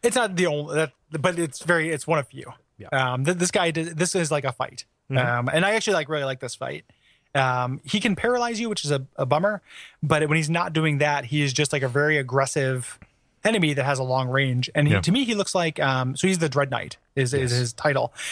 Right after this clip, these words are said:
Speaker 1: And to me, he looks like a Resident Evil boss.
Speaker 2: Yeah, definitely. Um, it, it's weird 'cause he has the Tyrant arm. Um, th-, uh,
Speaker 1: Yes.
Speaker 2: there's an awesome design, uh, kind of thing. He's impaled.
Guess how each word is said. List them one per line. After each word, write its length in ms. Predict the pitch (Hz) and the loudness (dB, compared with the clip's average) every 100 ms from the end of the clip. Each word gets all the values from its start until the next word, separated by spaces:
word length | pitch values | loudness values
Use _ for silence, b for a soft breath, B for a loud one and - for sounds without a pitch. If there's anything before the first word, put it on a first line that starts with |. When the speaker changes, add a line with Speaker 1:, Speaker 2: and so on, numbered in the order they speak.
| B 160 | B 2
Speaker 1:
And 220 | 156 151 | 4 4
to 100 | 190 | 2
me, 120 | 233 | 2
he 100 | 214 | 2
looks 160 | 175 165 | 0 0
like 80 | |
a 60 | 139 | 0
Resident 280 | 143 139 131 | 2 0 -2
Evil 180 | 127 117 | -2 -4
boss. 440 | - - - - | -6 -8 -6 -4
Speaker 2:
Yeah, 320 | 135 233 202 | 2 4 6
definitely. 500 | 139 190 226 127 104 | 6 4 4 2 2
Um, 460 | 107 117 113 110 135 | 2 4 4 2 0
it, 240 | 127 120 | 2 2
it's 140 | 127 - | 2 2
weird 160 | 156 | 2
'cause 140 | - 107 | 2 2
he 80 | 110 | 2
has 120 | 113 | 2
the 80 | 147 | 0
Tyrant 360 | 117 98 92 | 2 4 2
arm. 280 | 90 87 131 - | 0 -4 -6 0
Um, 320 | 117 110 101 | 2 4 2
th-, 100 | 104 104 | 2 4
uh, 40 | |
Speaker 1:
Yes. 100 | 107 | 4
Speaker 2:
there's 160 | 113 123 | 4 4
an 60 | |
awesome 260 | 120 117 127 | 4 2 0
design, 480 | 107 101 107 104 107 | 2 4 4 2 0
uh, 220 | 98 95 | -2 -2
kind 140 | 104 | -2
of 60 | 98 | 2
thing. 180 | 104 B B - | 0 B B -4
He's 220 | 143 117 | 0 2
impaled. 640 | 104 - 104 107 185 | 0 0 2 2 0